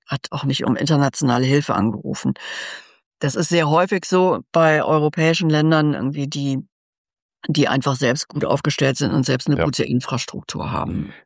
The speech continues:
Speaker 2: Vielleicht an der Stelle auch mal, liebe Annette und allen, die uns, äh, zuhören, äh, mein herzliches Dankeschön auch an das Technische Hilfswerk. Ich hatte vor,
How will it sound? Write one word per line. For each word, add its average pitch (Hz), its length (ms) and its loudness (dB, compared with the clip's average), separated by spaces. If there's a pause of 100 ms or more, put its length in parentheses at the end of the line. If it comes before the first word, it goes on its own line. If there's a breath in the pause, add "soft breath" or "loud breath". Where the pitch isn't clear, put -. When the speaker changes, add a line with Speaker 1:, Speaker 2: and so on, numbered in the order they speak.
Speaker 2:
Vielleicht 98 320 0
an 110 100 4
der 110 120 4
Stelle - 300 4
auch 104 120 -2
mal, 117 140 2
liebe 107 320 0
Annette 101 300 0
und 98 120 2
allen, 98 220 4
die 98 120 0
uns, 92 320 0
äh, 82 140 -4
zuhören, 104 560 -2
äh, - 180 -6
mein 95 200 0
herzliches 101 480 2
Dankeschön 107 460 0
auch 85 120 -2
an 98 80 4
das 92 140 0
Technische 101 360 2
Hilfswerk. 98 440 0
Ich - 140 -2
hatte 104 180 0
vor, 95 320 2